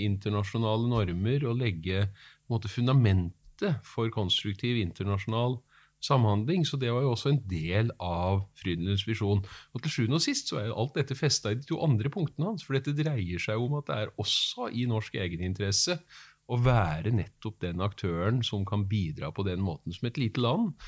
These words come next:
så er det veldig mange typer politisk kapital man ikke har. Men han så at her kan Norge bygge politisk kapital som gjør at Norge blir sett, Norge blir verdsatt, og Norge blir hørt på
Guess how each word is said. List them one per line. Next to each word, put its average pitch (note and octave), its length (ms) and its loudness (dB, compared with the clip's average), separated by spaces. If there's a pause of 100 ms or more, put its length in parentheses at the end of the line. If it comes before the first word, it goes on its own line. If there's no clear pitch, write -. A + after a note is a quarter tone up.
(340)
så G#2+ 220 -2
er F#2 100 0
det G2 140 2 (180)
veldig G2 400 0
mange G2 260 0
typer E2 420 -4
politisk F2+ 520 -4
kapital F#2+ 460 -4
man A2+ 160 -2 (100)
ikke - 320 -6
har. F3 320 0 (400)
Men C3+ 160 0
han F3 160 2
så A3+ 400 -2
at - 220 -12
her F3+ 260 -2
kan E3+ 240 -6
Norge A2 320 0
bygge F2 320 -4
politisk G#2 480 -4
kapital C3 560 -4 (460)
som B2 180 0
gjør G2 160 2
at A2 80 0
Norge F2+ 320 0
blir G#2 140 2
sett, - 420 -2
Norge F#2 320 -2
blir G2+ 160 0
verdsatt, G2+ 720 -4 (100)
og A#2 160 -4
Norge F2+ 240 0
blir G2 160 0
hørt D#2+ 320 -8
på A#2 140 -6